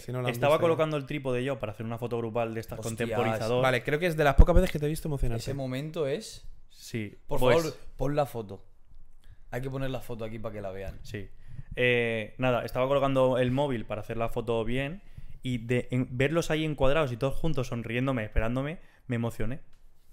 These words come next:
Speaker 3: Se le cayó lágrima que lo vimos, ¿eh?
Speaker 2: Y yo así, yo,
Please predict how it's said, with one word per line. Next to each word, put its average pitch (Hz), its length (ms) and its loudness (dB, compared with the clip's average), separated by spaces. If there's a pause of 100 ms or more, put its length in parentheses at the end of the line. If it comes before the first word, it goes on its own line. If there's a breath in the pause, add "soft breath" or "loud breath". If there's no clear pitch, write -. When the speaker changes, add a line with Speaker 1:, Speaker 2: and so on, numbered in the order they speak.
(100)
Speaker 3:
Se - 180 -12
le 117 80 -4
cayó 113 240 0
lágrima 143 400 2
que 127 80 -2
lo 104 100 -2
vimos, 95 300 -8
¿eh? 143 80 0
Speaker 2:
Y 139 60 2
yo 165 120 8
así, 185 380 2 (140)
yo, 139 160 -2